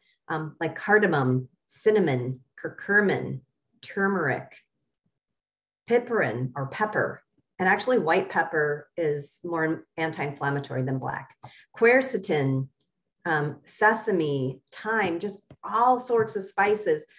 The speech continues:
uh, reduce, um, b-, bad, um, inflammatory cy-, cytokines and increase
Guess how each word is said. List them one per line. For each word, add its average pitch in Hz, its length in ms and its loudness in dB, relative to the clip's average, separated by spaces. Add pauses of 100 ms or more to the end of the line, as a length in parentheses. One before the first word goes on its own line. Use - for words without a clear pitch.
(420)
uh, 165 220 -4
reduce, 226 540 -2 (140)
um, 165 380 -4 (140)
b-, 170 80 -6 (200)
bad, 190 600 2 (260)
um, 175 200 -4
inflammatory 185 640 0
cy-, 185 320 0 (160)
cytokines 185 640 0
and 170 280 -4
increase 247 640 0